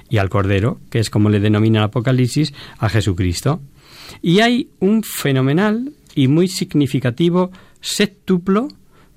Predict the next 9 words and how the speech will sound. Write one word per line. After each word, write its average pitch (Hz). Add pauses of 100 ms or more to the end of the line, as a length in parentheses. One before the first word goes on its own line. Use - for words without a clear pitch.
(300)
mm, 120 (440)
canto 185
de 104
gloria. 87 (1040)
Otra 113
vez 139
son 123
siete, - (300)
¿sí? -